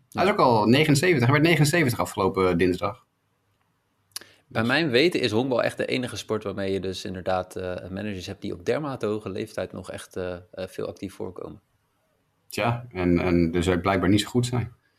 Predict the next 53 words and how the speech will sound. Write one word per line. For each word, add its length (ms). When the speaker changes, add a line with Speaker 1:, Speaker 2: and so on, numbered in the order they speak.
Speaker 2:
Nee. 200
Speaker 1:
<laughs> 60
Speaker 2:
Nee, 140
Speaker 1:
Ja. 360
Speaker 2:
precies. 340
Speaker 1:
Sorry, 200
Speaker 2:
Nee. 120
Speaker 1:
so-, 320
sorry 300
Tony, 420
het 100
is, 120
Speaker 2:
Nee. 100
Speaker 1:
het 100
is 60
niet 100
anders. 240
Speaker 2:
In 100
het 100
voetbal 240
weet 120
ik 80
dan 140
alleen 180
nog 140
Giroud, 340
maar 160
ik 60
weet 100
niet 160
Gi-, 200
wat, 180
welke 260
leeftijd 300
Giroud 260
uiteindelijk 480
van 180
de 60
bank 260
af 140
is 100
gegaan 240
bij 100
Auxerre, 380
maar 140
Speaker 1:
Ja, 300
oh 60
god, 240
ja. 340
Wat 160
ik 80
je 180
van 200